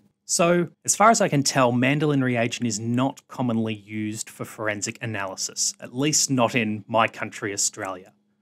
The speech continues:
There is, however, some evidence that it is used elsewhere. So if we have a look over here,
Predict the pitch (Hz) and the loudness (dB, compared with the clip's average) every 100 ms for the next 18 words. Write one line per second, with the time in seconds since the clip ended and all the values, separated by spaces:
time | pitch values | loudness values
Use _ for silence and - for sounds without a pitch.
0 | _ _ _ _ 120 143 185 175 151 151 | _ _ _ _ 0 2 2 2 2 2
1 | 131 - 127 127 123 120 113 - 113 110 | -2 0 0 -2 -4 -4 -4 -2 0 -2
2 | - 156 196 - 143 139 123 - 123 147 | -4 -2 0 0 0 -2 -2 -4 0 0
3 | - 165 208 - _ _ - 104 - 98 | 0 0 -2 -6 _ _ -10 -10 -10 -4
4 | 139 117 113 104 - 190 196 190 | 0 0 -2 -4 -2 0 2 0